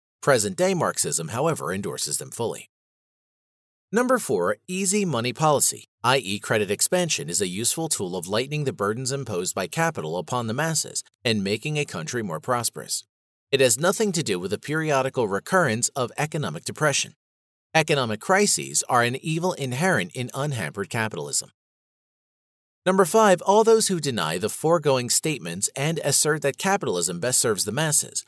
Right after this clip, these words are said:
and that the only effective method of permanently improving the economic conditions of all strata of society is progressive accumulation of new capital are ill-intentioned, narrow-minded apologists of the selfish class interests of the exploiters.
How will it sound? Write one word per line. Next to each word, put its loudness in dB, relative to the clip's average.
and 0
that 0
the -4
only -4
effective -2
method -2
of -6
permanently -2
improving -4
the -2
economic -4
conditions -4
of -6
all -2
strata -2
of -6
society 0
is 4
progressive 0
accumulation -2
of -4
new -4
capital -2
are 6
ill-intentioned, 0
narrow-minded 0
apologists 0
of -2
the 2
selfish 2
class 0
interests -2
of -6
the -6
exploiters. -4